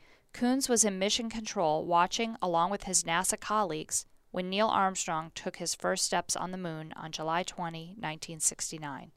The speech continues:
Coons said he was just awestruck. "Even though I knew the guys who were flying the mission and I knew the flight controllers, you were still just awestruck that it all came together and for the first time in the history of mankind,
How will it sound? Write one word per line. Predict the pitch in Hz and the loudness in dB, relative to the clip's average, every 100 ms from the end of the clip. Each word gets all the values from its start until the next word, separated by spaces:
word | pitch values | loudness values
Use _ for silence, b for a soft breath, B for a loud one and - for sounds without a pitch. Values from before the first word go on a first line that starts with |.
| b b b b b b | b b b b b b
Coons | - 262 277 262 | -2 0 2 4
said | 240 220 | 4 4
he | 208 | 2
was | 208 196 180 | 0 0 -2
just | - 214 - | 0 0 6
awestruck. | 202 202 220 - - - - b b b b | 8 8 6 0 -4 -8 -18 b b b b
"Even | 226 240 254 | -4 0 4
though | 214 | 6
I | 202 | 4
knew | 190 190 | 2 -2
the | 208 | -2
guys | 208 185 190 - | 2 2 2 0
who | 185 | 0
were | 180 | -2
flying | - 175 180 | 0 0 0
the | 196 | -2
mission | 175 170 196 190 190 B B B | -4 -2 -2 -4 -10 B B B
and | 180 | -4
I | 175 | -2
knew | 180 190 | 0 -2
the | 185 | -2
flight | - 196 185 | 0 0 0
controllers, | 175 165 160 143 143 - - b b b | -2 -8 -6 -4 -4 -6 -10 b b b
you | - | 2
were | 202 | 4
still | 196 - 214 | 6 4 4
just | 214 214 - - | 0 -2 0 4
awestruck | 185 190 - 175 - - | 4 4 0 -2 -4 -6
that | 175 | -4
it | - | 0
all | 170 180 | 4 4
came | 196 220 226 | 2 -2 -2
together | 233 196 170 160 160 | -2 -2 -2 -4 -6
and | - 170 | -10 -14
for | - 180 | -10 -10
the | |
first | 170 - 202 - | -4 -2 0 -2
time | 220 185 170 - | -2 -2 -2 -4
in | 165 | -10
the | 160 | -10
history | 151 190 196 220 | -6 -2 0 0
of | 208 175 | -2 -2
mankind, | 175 180 185 175 156 156 160 | -6 -6 -6 -8 -8 -10 -14